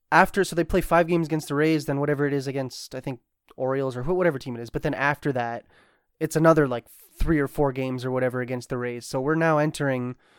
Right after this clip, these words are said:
a very crazy time, you know, a time where the season could be decided within the next two weeks and, or next week, really. But, y-, yeah, this road trip, fantastic overall. And even today, I think, le-,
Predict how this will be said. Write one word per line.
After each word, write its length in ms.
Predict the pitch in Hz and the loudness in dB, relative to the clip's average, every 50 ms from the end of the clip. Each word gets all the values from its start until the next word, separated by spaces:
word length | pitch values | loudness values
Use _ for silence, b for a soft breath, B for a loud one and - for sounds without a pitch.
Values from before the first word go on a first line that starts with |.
| b b b b b b b b b b _ _ - 160 | b b b b b b b b b b _ _ -10 -6
a 80 | 185 175 | -4 0
very 260 | 127 160 175 196 202 | 2 4 4 4 4
crazy 380 | - - 180 175 185 156 175 165 | 4 2 2 2 2 2 0 -2
time, 320 | - 151 156 175 190 185 | 0 2 2 4 4 2
you 40 | 165 | 0
know, 100 | 143 135 | -2 -2
a 40 | 131 | -4
time 240 | - 143 151 151 147 | -2 -2 -2 0 0
where 280 | 143 139 131 123 123 - - | 0 -2 -2 -4 -6 -12 -20
the 380 | - 98 - 151 127 117 156 | -20 -18 -16 -12 -8 -6 -6
season 360 | - - 175 175 147 147 147 135 | -4 -4 -4 -4 -2 -4 -4 -4
could 160 | - 160 147 | -4 -6 -6
be 80 | 147 | -6
decided 440 | 143 139 - - 131 135 147 151 147 | -8 -8 -4 -2 0 0 0 0 -2
within 240 | 143 139 - 147 139 | -2 -2 -2 -2 -2
the 80 | 139 135 | 0 0
next 200 | 139 135 - - | -2 -4 -6 -6
two 140 | - 135 | -8 -6
weeks 380 | 120 127 143 165 151 - - - | -6 -6 -6 -8 -8 -8 -8 -6
and, 220 | 127 120 117 113 - b b b b b b b b b - | -6 -6 -6 -10 -12 b b b b b b b b b -8
or 260 | 143 143 131 135 123 | -4 -2 -2 -2 -2
next 280 | 120 139 131 - - - | -2 -4 -4 -4 -6 -8
week, 240 | 139 139 123 - | -6 -6 -6 -4
really. 300 | 135 143 160 143 127 123 | -2 -2 0 0 -2 -4
But, 320 | 120 - 139 123 127 - 80 107 | -4 -2 -2 -2 -2 -4 -8 -10
y-, 160 | 135 147 123 | -10 -8 -6
yeah, 200 | 127 139 135 127 | -4 -2 -2 -2
this 180 | 120 127 123 - | -4 -4 -2 0
road 160 | 160 165 160 | 0 0 2
trip, 260 | - 165 156 - - - - _ _ _ _ _ _ _ _ - 196 | 2 -2 -2 -2 -4 -14 -14 _ _ _ _ _ _ _ _ -20 -18
fantastic 680 | 165 - - 214 196 165 160 165 170 156 - 147 131 - | -6 -2 0 0 2 2 2 2 0 0 0 -4 -2 0
overall. 440 | 135 135 120 120 120 120 117 120 131 | 0 -2 0 0 -2 -2 -2 0 0
And 80 | 151 | 2
even 180 | 180 180 175 156 | 2 2 2 0
today, 320 | - 143 123 127 123 117 | 0 -2 -4 -4 -4 -4
I 40 | 117 | -6
think, 280 | - - 135 123 - - b b b b b b b b b _ - - - - | -6 -8 -8 -8 -10 -16 b b b b b b b b b _ -20 -20 -16 -6
le-, 160 | 175 180 - | -4 -4 -4